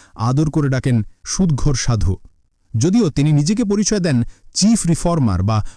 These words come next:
প্রধান সংস্কারক হিসেবে। তার পেশা খুব সহজ এবং একই সাথে অত্যন্ত জটিল। পেশা তার সংস্কার। তিনি গ্রামে ঢুকেই হাঁক দিলেন, "সংস্কার, টাটকা সংস্কার,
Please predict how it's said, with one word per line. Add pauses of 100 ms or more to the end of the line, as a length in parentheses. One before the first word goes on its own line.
প্রধান
সংস্কারক
হিসেবে। (300)
তার
পেশা (260)
খুব
সহজ
এবং
একই
সাথে
অত্যন্ত
জটিল। (320)
পেশা
তার (240)
সংস্কার। (320)
তিনি
গ্রামে
ঢুকেই
হাঁক
দিলেন, (200)
"সংস্কার, (200)
টাটকা
সংস্কার,